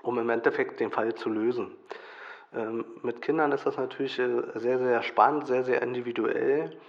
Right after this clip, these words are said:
Die Reaktionen, dass die Kinderaugen, die da strahlen, äh, mit welcher Begeisterung die dabei sind, das ist manchmal absolute Wahnsinn. Und bei den Erwachsenen ist es eigentlich so, dass es gerade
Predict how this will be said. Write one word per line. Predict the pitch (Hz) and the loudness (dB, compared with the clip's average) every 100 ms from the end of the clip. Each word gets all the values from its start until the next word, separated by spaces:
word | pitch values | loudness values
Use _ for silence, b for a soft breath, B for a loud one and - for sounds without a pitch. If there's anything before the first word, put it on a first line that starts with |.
| B B B B - | B B B B -6
Die | |
Reaktionen, | 117 117 113 113 - 127 143 151 143 123 | 0 2 2 0 -4 0 2 2 0 0
dass | 117 117 - - - _ - _ 131 | 0 -2 -4 -18 -20 _ -20 _ -16
die | |
Kinderaugen, | - 143 147 - 135 135 | -8 -2 2 4 4 2
die | 131 | 0
da | 123 120 | 0 0
strahlen, | - - - 110 123 143 143 135 123 | -2 -8 2 6 6 4 2 0 -2
äh, | 117 | -2
mit | 120 117 | -2 0
welcher | 127 123 117 | 0 0 -2
Begeisterung | 113 104 135 147 123 110 110 | 0 2 2 0 -2 -4 -4
die | 117 | -2
dabei | 110 110 110 120 | -2 0 0 0
sind, | 123 156 175 B B B B B _ | 0 -2 -4 B B B B B _
das | 113 - | -8 -2
ist | |
manchmal | 117 120 117 | -4 2 4
absolute | 117 - 117 117 107 104 | 4 4 -4 -2 -2 4
Wahnsinn. | 110 143 127 110 156 202 - B B B B B _ | 4 4 2 0 -2 -2 -10 B B B B B _
Und | - 120 120 120 | 0 2 2 2
bei | 117 | 0
den | 117 120 | 2 2
Erwachsenen | 113 120 - 156 | 4 4 2 0
ist | 151 139 | 0 0
es | - | -2
eigentlich | 131 127 127 | -2 -4 -2
so, | - 135 | 2 2
dass | 127 120 | 2 0
es | 123 | -2
gerade | - 107 117 123 120 120 98 | 0 2 4 4 2 2 0